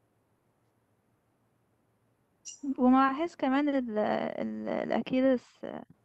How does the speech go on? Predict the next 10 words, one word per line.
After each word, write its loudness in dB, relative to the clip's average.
فين 2
الكيس؟ -4
معلش، 0
ممكن 0
الكيس -6
كده -2
تاني 0
يا 2
دكتور -4
حسن؟ -6